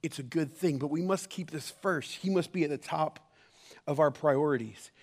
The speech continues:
And see, we live in a very individualistic culture, and that's very different than the Eastern culture. And there are great things that come with that, but one of the odd things we say to young people and to other things is, "Hey, you need to figure out your identity."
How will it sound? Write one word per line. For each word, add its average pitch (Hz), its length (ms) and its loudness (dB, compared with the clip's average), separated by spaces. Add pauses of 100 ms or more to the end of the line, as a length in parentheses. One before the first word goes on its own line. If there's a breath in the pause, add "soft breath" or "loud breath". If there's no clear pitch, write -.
(340 loud breath)
And 165 100 -6
see, 151 200 -8
we 170 160 0
live 165 160 2
in 143 60 4
a 135 60 2
very 151 480 4
individualistic 139 920 -2
culture, 180 500 -4 (380 soft breath)
and 131 400 2 (220)
that's - 180 -6
very 139 280 0
different 131 420 0
than 120 160 -2
the 120 120 -8
Eastern 131 420 -4
culture. 117 520 -8 (220 loud breath)
And 156 140 2
there 147 120 6
are 139 60 6
great 160 400 2
things 160 320 2
that 139 160 -2
come 147 220 -2
with 175 200 -2
that, 190 420 -2 (560 soft breath)
but 139 240 2
one 156 220 2
of 147 100 0
the 139 100 0
odd 156 280 2
things 143 240 -2
we 127 140 -4
say 147 300 -4
to 127 120 -12
young 127 280 -2
people 139 420 -8
and 117 120 -12
to - 200 -8
other 139 200 -4
things 127 220 -8
is, 113 100 -12 (220 loud breath)
"Hey, 165 100 2
you 156 180 -2
need 170 100 0
to 143 60 -2
figure 135 540 -2
out 131 360 2
your 123 180 0
identity." 107 680 -2